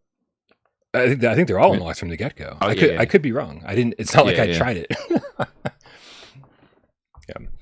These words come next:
Speaker 1: Anyway, uh, fantastic game. Uh, and you know what? I did see somebody in the chat. Uh, it's, I have no idea how to pron-, how to pronounce your name. It's A P U K D C F C.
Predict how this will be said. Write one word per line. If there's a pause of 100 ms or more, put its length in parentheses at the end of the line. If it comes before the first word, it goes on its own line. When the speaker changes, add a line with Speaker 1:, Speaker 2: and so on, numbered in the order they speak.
(840)
Speaker 1:
Anyway, (560)
uh, (180)
fantastic
game. (380)
Uh, (100)
and (260)
you
know
what?
I
did
see
somebody
in
the
chat.
Uh, (140)
it's, (560)
I
have
no
idea
how
to
pron-, (140)
how
to (160)
pronounce
your
name.
It's
A
P
U
K
D
C
F
C.